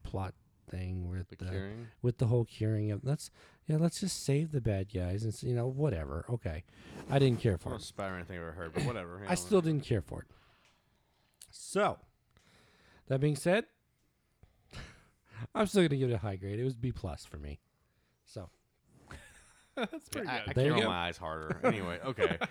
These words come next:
Speaker 3: can't roll
Speaker 2: So,
Speaker 3: my eyes harder.
Speaker 2: um, I like this more. And I like this a lot. Um, I think it's the best Spider-Man movie,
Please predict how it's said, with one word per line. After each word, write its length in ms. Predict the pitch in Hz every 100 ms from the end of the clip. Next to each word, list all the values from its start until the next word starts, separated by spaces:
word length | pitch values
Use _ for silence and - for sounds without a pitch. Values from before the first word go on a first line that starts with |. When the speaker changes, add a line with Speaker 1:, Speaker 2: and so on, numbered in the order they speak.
| -
Speaker 3:
can't 240 | - 214
roll 200 | 202 165
Speaker 2:
So, 260 | 147 127 113
Speaker 3:
my 80 | 131
eyes 100 | -
harder. 260 | - 196 135
Speaker 2:
um, 460 | 127 117 104 90 - - - -
I 460 | 139 160 101 98 90
like 260 | 85 87
this 220 | 87 80 87
more. 140 | 82
And 180 | 101 95 _ _ - _
I 80 | 92
like 120 | 92
this 120 | 78 78
a 40 |
lot. 260 | 76 - - -
Um, 220 | 113 113
I 100 | 101
think 300 | 101 127 - -
it's 220 | 101 -
the 120 | -
best 720 | - 87 85 82 - - -
Spider-Man 560 | - - 87 85 82 78
movie, 460 | 78 80 80 80